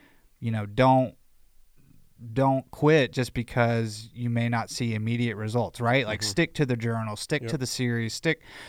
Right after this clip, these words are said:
Speaker 1: stick to staying engaged with the church, with, you know, after the message, all, all those
Speaker 2: Mm-hmm.
Speaker 1: things, like, s-, stay engaged with it, because, you know, we're,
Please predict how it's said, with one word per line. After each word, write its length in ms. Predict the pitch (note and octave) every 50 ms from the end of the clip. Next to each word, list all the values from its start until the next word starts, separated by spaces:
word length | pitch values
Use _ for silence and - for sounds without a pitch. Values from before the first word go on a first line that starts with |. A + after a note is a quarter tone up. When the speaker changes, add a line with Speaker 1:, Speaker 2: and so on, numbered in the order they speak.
| - -
Speaker 1:
stick 280 | - - - E3 D3+ -
to 80 | D#3 C#3+
staying 360 | - - C#3+ C3+ C3+ C3 B2+
engaged 500 | A#2+ A#2 G#2+ B2 A#2+ B2 B2 A#2+ A2+ A#2
with 160 | A#2+ A#2 -
the 80 | B2 A2+
church, 520 | - - B2+ A#2+ A#2+ A#2 A#2 A2+ - -
with, 220 | B2+ A#2+ A2+ - - - - - - - _
you 100 | - A#2
know, 160 | A2+ A2 G#2 -
after 340 | B2+ B2 B2+ B2+ - C3 A#2+
the 100 | A#2+ A#2
message, 520 | A#2 B2 B2 A#2+ - - B2 A#2 A#2+ A#2+
all, 260 | - C#3+ E3 F3+ F#3 E3+ -
all 260 | B2+ C#3+ D3+ D#3 D#3
those 220 | C3+ C3 B2+ A#2+ G2
Speaker 2:
Mm-hmm. 60 | F#2+ - B2+
Speaker 1:
things, 260 | B2 A#2+ A#2 A2+ A2+
like, 200 | A2+ A2+ A2 -
s-, 80 | - -
stay 320 | - - - D#3 E3 E3
engaged 420 | D#3 D3 B2 A#2+ B2 B2 B2 B2 A#2+
with 200 | A#2+ A2+ - -
it, 240 | A2+ A2+ A2 F#2+
because, 540 | A#2+ A#2 - - B2 A2+ A2+ A2+ G#2+ G#2+ - _ - - _ _ _
you 160 | - B2 B2+
know, 240 | A#2 A2 G#2+ G#2 - _ _ _ _ _ _ C3
we're, 220 | B2 B2 B2